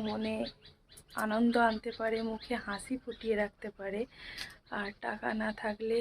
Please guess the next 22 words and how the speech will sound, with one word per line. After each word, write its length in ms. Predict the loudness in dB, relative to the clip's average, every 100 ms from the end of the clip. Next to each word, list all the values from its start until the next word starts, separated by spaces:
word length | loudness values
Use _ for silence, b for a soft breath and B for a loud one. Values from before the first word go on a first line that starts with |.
| 0 -8
কিছুই 440 | -12 -8 -2 0 0 -4 -10 _ _ _ -20 -18 -6 0
ভালো 220 | 4 6 6
লাগে 220 | 4 4 4
না, 80 | 4 0 B B B B B B -20 _ _ _ -4
কিছু 240 | -2 4 4 4
না। 80 | 0 -4 -14 -20 -20 _ _ _ -4 -2
আজকে 300 | -2 -4 0 0 2 0
আমি 160 | 2 4
যেখানে 340 | 4 4 -4 -4 -4
দাঁড়িয়ে 320 | -4 2 4 4
আছি, 260 | 2 -4 -4 -4 -6 B B B B -4
আমার 200 | 2 4 2
মতো 180 | 0 0 2
জায়গায় 340 | 2 2 0 0
যেন 140 | -2 -4 -2
কেউ 160 | 0 2 0
না 60 | -2 -6
থাকে, 300 | -12 -12 -16 _ b b b b -2
কারণ 340 | 2 6 6 4 0 -4 -16 _ _ -8
আজকের 280 | -6 -4 -2 2
দিনে 200 | 4 4 4
দাঁড়িয়ে 280 | 6 8